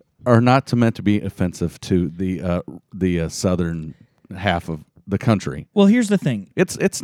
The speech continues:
Speaker 1: it's not, it's, it's done out of love.
Speaker 2: Now, I am from
Speaker 1: 'Cause
Speaker 2: the northwest
Speaker 1: Yeah.
Speaker 2: suburbs of Chicago.
Speaker 1: He
Speaker 2: As
Speaker 1: is
Speaker 2: you
Speaker 1: from
Speaker 2: know.
Speaker 1: the suburbs. I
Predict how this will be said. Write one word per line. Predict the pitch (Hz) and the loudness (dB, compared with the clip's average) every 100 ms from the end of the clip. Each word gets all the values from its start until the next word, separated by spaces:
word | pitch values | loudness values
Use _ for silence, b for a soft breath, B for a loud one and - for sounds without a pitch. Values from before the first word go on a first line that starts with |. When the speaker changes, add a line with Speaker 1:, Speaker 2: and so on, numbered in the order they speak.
| - | -2
Speaker 1:
it's | 156 170 180 | -2 0 0
not, | 202 214 214 - _ _ _ _ - | 2 4 2 -2 _ _ _ _ -2
it's, | 151 - - | 0 0 -4
it's | 147 | -4
done | - 185 170 | 0 2 2
out | 143 | 2
of | 107 | 0
love. | 85 73 - - - | -2 -8 -14 -8 2
Speaker 2:
Now, | 165 165 156 - _ | 4 6 4 0 _
I | 160 208 | -4 -2
am | 262 233 196 | 0 4 4
from | 151 175 156 143 135 - | 4 2 2 0 -4 0
Speaker 1:
'Cause | - 131 - - | 6 6 4 -4
Speaker 2:
the | 165 | 2
northwest | 156 156 151 160 135 | 6 6 4 -2 0
Speaker 1:
Yeah. | 143 | 2
Speaker 2:
suburbs | 151 143 | 4 2
of | 139 | -2
Chicago. | 156 135 127 | -4 -4 4
Speaker 1:
He | - | 6
Speaker 2:
As | 277 | 8
Speaker 1:
is | 247 | 8
Speaker 2:
you | |
Speaker 1:
from | 233 247 | 8 10
Speaker 2:
know. | 233 | 8
Speaker 1:
the | |
suburbs. | - 190 151 139 135 127 - _ - | 6 6 6 8 6 2 -12 _ 4
I | 151 185 196 208 | 8 10 10 6